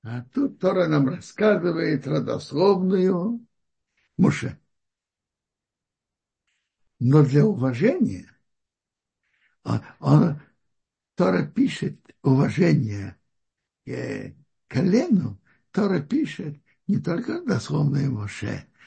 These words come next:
родословную всего колена Леви, из которой вышел Моше. И для почёта двух предыдущих колен Рувена и Шимена Тора пишет родословную всех этих трёх колен.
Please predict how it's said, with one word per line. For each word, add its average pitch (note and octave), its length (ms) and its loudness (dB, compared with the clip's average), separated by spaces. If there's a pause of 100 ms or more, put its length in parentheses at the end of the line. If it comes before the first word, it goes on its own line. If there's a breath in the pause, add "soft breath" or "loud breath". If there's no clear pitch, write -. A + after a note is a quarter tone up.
(160 soft breath)
родословную G#3 1040 0 (220 soft breath)
всего G#3 460 0
колена D3+ 560 0
Леви, G#2+ 520 -6 (300)
из D3 160 -6
которой D#3 680 0 (240 soft breath)
вышел C3 460 6
Моше. - 420 -6 (800 soft breath)
И C#3+ 140 4
для D3 180 6
почёта D3+ 760 2 (260 soft breath)
двух D#3 420 4
предыдущих C#3 760 4
колен C#3+ 420 4
Рувена C3+ 440 6
и D3 120 2
Шимена - 680 -6 (1000)
Тора A3 260 6
пишет F3 420 0
родословную E3 720 2
всех E3 280 2
этих D3 300 -2
трёх C#3+ 260 -2
колен. - 400 -10